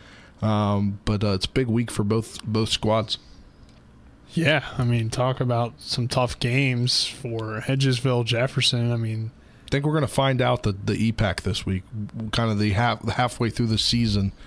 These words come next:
Speaker 2: To an extent, yeah.
Speaker 1: Yeah.
Speaker 2: I mean, there's a lot of basketball still left to be played, but we'll have a better idea, I guess, how competitive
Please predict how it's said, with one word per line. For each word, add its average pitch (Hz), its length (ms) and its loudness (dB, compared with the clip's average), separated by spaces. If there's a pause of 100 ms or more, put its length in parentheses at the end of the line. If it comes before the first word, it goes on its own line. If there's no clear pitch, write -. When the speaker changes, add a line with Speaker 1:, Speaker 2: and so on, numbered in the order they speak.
(140)
Speaker 2:
To 185 120 2
an 156 80 2
extent, 131 380 -2
yeah. 127 80 0
Speaker 1:
Yeah. - 160 0 (420)
Speaker 2:
I 147 60 0
mean, 127 180 2
there's 123 180 2
a 123 40 2
lot 123 180 2
of 120 60 0
basketball 120 400 0
still 120 260 -2
left 117 240 -2
to - 80 -14
be 117 120 -2
played, 123 360 0
but 117 80 -2
we'll 120 160 0
have 123 160 2
a 117 60 0
better 120 300 2
idea, 120 380 2
I 117 60 2
guess, 117 340 0
how 120 200 0
competitive 120 840 0